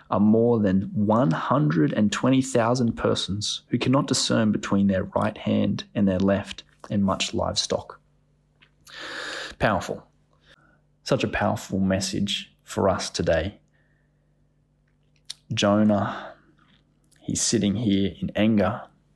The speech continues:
giving in to the impulses of his selfish heart. And as he's thinking and contemplating about the Ninevites,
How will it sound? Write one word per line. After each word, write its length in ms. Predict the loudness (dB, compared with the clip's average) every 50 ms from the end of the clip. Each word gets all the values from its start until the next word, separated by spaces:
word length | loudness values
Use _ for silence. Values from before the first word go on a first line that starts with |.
| _ -12 -2
giving 320 | 0 2 4 4 6 6 6
in 200 | 6 4 4 2
to 120 | 0 -2
the 140 | 2 2 4
impulses 560 | 4 4 2 2 0 0 -2 -4 -6 -6 -6
of 120 | -6 -6 -6
his 120 | -4 -4 -2
selfish 360 | 0 -2 -2 -2 -4 -4 -4
heart. 280 | -2 -2 -2 -2 -4 -6 -12 _ _ _ -20 _ _ -20 _ _ _ _ _ _ _ _ _ -20 -20 _ _ _ _ _ _ _ _ _ _ _ _ _ -8 -2
And 100 | 0 2
as 140 | 2 2 2
he's 180 | 0 0 0 0
thinking 360 | 0 2 2 2 2 2 2
and 160 | 2 0 -2
contemplating 880 | 0 0 0 0 0 -2 -2 0 0 0 0 0 0 -2 -2 -4 -8 -10 -20 _ _ _ _ _ _ _ -8 -4
about 480 | -2 0 2 2 0 0 -2 -6 -10 -14 -14 -14 -14 -10 -6
the 60 | -2
Ninevites, 920 | 0 2 4 4 2 2 2 0 0 -2 -6 -8 -8 -8 -6 -6 -8 -10